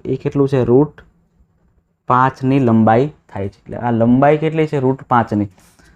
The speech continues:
હવે ઝીરોથી લઈને ઉપર આ રૂટ પાંચ કરીએ એટલે શું? હવે શું કરશું આપણે? તો હવે મિત્રો આપણે વર્તુળ લેવાનું અને વર્તુળ પર તમારે છે ને ધ્યાન આપજો, જે અણી આવે ને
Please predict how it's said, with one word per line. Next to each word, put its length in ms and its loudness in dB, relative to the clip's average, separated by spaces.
હવે 120 4
ઝીરોથી 480 4
લઈને 220 0
ઉપર 340 -2
આ 200 0
રૂટ 260 0
પાંચ 320 0
કરીએ 260 2
એટલે 180 -2
શું? 200 0
હવે 120 4
શું 140 -4
કરશું 280 0
આપણે? 220 -2
તો 60 -4
હવે 160 2
મિત્રો 260 0
આપણે 280 0
વર્તુળ 440 0
લેવાનું 360 2
અને 100 -2
વર્તુળ 320 0
પર 140 0
તમારે 360 0
છે 100 -2
ને 120 -2
ધ્યાન 220 0
આપજો, 260 -2
જે 220 -2
અણી 300 2
આવે 200 2
ને 120 0